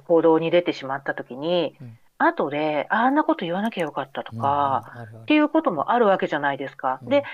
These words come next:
Speaker 1: もしかしたらそういうことに対し、こう、そういう行動に出たことによって、
Speaker 2: うん。
Speaker 1: あの、周りから嫌われる可能性だってある。
Speaker 2: はいはい。
Speaker 1: で、嫌われる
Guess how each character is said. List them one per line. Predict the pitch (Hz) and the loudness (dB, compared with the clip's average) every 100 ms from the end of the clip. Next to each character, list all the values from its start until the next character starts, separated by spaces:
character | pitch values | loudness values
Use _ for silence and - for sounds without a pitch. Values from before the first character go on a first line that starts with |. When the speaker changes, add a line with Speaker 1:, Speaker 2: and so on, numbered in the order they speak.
| - - | -12 -4
Speaker 1:
も | 339 | -2
し | 359 | 0
か | 226 | -2
し | - | -2
た | 147 | -2
ら | 156 156 147 | 2 2 0
そ | - 240 | -4 -4
う | 240 | -2
い | |
う | 240 | -2
こ | - - | 0 -2
と | 165 | -2
に | 139 131 - _ _ _ _ _ _ - | -8 -14 -18 _ _ _ _ _ _ 0
対 | 208 196 | 2 0
し、 | - _ _ - _ | -6 _ _ -20 _
こ | 175 170 | 2 2
う、 | |
そ | 165 233 | 2 2
う | 226 | 2
い | 233 | 0
う | 226 | 0
行 | 214 214 | 0 2
動 | 208 | 0
に | 196 190 | 0 -2
出 | 214 | -2
た | 214 | -2
こ | - | -4
と | - 135 | -6 -8
に | 131 | -10
よ | 120 - - | -16 -16 -8
っ | |
て、 | 160 147 127 - | -4 -2 -4 -8
Speaker 2:
う | 131 | -20
ん。 | 113 _ _ _ _ - | -20 _ _ _ _ 0
Speaker 1:
あ | 220 208 | 2 2
の、 | 175 160 147 143 - _ 233 | 0 -4 -4 -6 -8 _ 0
周 | 294 247 | 2 2
り | |
か | 170 | 0
ら | 131 - | -4 -2
嫌 | 196 175 | 0 2
わ | 170 | 4
れ | 170 | 2
る | 160 | 0
可 | - 127 | -4 -10
能 | 135 | -10
性 | - 127 | -12 -10
だ | 127 | -10
っ | 123 | -10
て | 123 | -8
あ | 117 | -8
る。 | 131 165 - | -6 -8 -6
Speaker 2:
は | 123 | -2
い | |
は | 185 | -2
い。 | |
Speaker 1:
で、 | - - - _ - | -2 -18 -20 _ -4
嫌 | 302 | 2
わ | 415 | 2
れ | |
る | 453 | 2